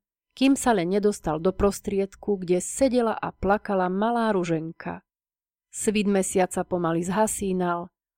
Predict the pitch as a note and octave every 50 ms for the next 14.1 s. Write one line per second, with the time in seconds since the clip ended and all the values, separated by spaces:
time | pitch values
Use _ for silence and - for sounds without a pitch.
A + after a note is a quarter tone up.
0 | _ _ - F3 F3 F3 F3+ G3+ G#3+ G#3+ G3 G#3 G3 F#3+ - - F#3 F3+ - -
1 | F#3 E3+ E3+ F3+ F3 F3 F3 E3+ D#3+ D#3+ D3+ D3+ D#3 D#3+ - _ - - F3+ G3
2 | - _ _ _ _ _ _ _ _ _ _ _ _ _ _ _ _ _ - -
3 | G#3+ G3+ G#3 - D4 D4 C#4+ - G#3+ G3 - F#3 - - - G#3 G#3 G3+ A3 C4
4 | - - - A3 F#3+ G#3+ G3 F3 G3 F#3 - - G3+ - - F#3+ F#3 - - E3+
5 | E3+ F3 E3 E3 F#3 G3 G3 G#3+ G#3 G3+ G#3 G3+ - - G#3 G3+ - - F3+ F3
6 | E3+ F#3 F3 F#3+ F3+ F3+ E3 E3 E3 E3 G3 G3 G3+ G3 F#3+ F#3 F#3 F3+ F3 -
7 | - - F#3+ F3+ E3+ E3 E3+ _ _ _ _ _ _ _ _ _ _ _ - -
8 | G3+ G#3+ G#3 - C4+ C4+ - - C4 A#3+ G#3 F3+ F3 F3+ G3 A3+ G#3 A3 A#3 A3
9 | - A3+ G#3+ G3+ G3 - - - E3+ E3+ E3 D#3+ - - - F3 E3+ E3 D#3+ E3
10 | - - - F3+ F3 E3+ E3+ E3+ F3+ _ _ _ _ _ _ _ _ _ _ _
11 | _ _ _ _ - G#3+ A#3 A3 - - A3+ G#3 G#3 G3 - - G3+ F#3+ F#3+ G3+
12 | G#3 - - G#3 F#3+ F#3 F#3 F3+ F#3+ F#3+ F#3 F#3+ F3+ F3+ F#3 F#3 - F3+ F3+ F3+
13 | A3+ A3+ - G#3+ G3 F#3+ F#3+ F#3+ G3 G3 G3 G3 G3+ G3 F#3 G3 G#3 G#3 G#3+ G#3+
14 | G#3